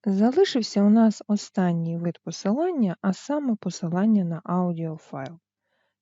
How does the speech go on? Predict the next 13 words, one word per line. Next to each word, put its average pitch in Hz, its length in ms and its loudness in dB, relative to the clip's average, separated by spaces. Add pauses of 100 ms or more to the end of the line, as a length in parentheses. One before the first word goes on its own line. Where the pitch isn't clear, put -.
Чесно 233 360 2
кажучи, 180 500 -2
я 190 200 2
не 185 140 2
знаю, 156 380 -4
як 160 280 -4
це - 140 -10
використати 165 760 -8
вчителям 165 540 -6
математики, 240 800 -4 (440)
але, 190 480 2
можливо, 180 560 0
вчителям 156 680 -6